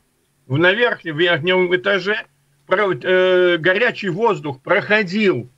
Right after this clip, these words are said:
под полом или в стенах, вот, и перед тем, как уже выйти наверх, да, вот, ведь заметьте, когда сильный мороз, в печи очень сильная тяга. Это обеспечивало циркуляцию воздуха. И получалась интересная вещь,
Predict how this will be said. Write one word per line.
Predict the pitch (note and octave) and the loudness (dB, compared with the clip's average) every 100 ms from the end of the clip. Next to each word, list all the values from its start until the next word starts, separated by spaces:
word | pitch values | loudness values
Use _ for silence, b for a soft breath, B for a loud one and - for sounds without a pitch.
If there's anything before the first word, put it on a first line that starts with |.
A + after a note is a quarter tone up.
| - | -4
под | D#3+ C3 | -4 0
полом | D#3+ D#3+ F#3+ G#3+ | 0 2 2 0
или | G#3+ F3+ | 0 -2
в | B2 | -4
стенах, | - F3+ D#3+ C#3 F3 - _ _ _ _ - | -10 -2 0 0 -2 -4 _ _ _ _ -2
вот, | F3 F3+ F3+ | 0 0 -2
и | F#3+ F#3 | -2 -2
перед | F3+ F3+ F#3+ - | 0 0 0 -2
тем, | A3 A#3 | -2 -2
как | F#3 E3 | -2 -2
уже | E3 D#3 F#3+ | -2 0 0
выйти | C3 A3+ F3+ B2+ | 0 -2 -4 -4
наверх, | C#3 C3 D3 B3 C#4 - - _ | -2 0 2 2 2 -2 -16 _
да, | B2+ C3 E3 F#3 - | -4 0 0 -2 -6
вот, | C3 C3 B2 | -2 -2 -2
ведь | B2 B2 | -4 0
заметьте, | D3+ E3+ F3+ C#3+ | 0 2 0 -2
когда | C3+ C3+ D3+ | -2 0 0
сильный | C3+ F3 E3+ D#3 | 0 0 0 2
мороз, | C#3+ C#3+ D#3+ G3+ - _ _ _ | 2 2 2 0 -4 _ _ _
в | |
печи | - F3 B2+ F#3 | -6 -4 0 0
очень | F#3+ E3 D3+ F3+ F3+ | 0 0 0 0 -2
сильная | - F#3+ F#3+ G#3 A3+ | 0 0 2 0 0
тяга. | - G3 B2 G2+ C3 _ _ _ - | 0 0 -2 -6 -14 _ _ _ -4
Это | D3 D#3 | 0 2
обеспечивало | D#3 D#3 F#3 - C4+ C4 F3+ D3+ C3+ | 0 -2 -10 -4 -4 0 -2 0 -2
циркуляцию | D3 D#3 F3+ F3+ D3+ B2+ D3+ D#3 | -4 -4 2 2 2 -2 -2 0
воздуха. | F#3+ D#3+ A#2 A2+ - - _ _ _ | 2 0 0 -8 -14 -20 _ _ _
И | - | -8
получалась | B2 D3 B2+ A3 C#4+ - | -2 -2 0 0 0 -2
интересная | F3 D#3 F3 A3 A3 F#3+ | -2 2 0 0 0 0
вещь, | C#3 B2+ C3 | 2 -2 -4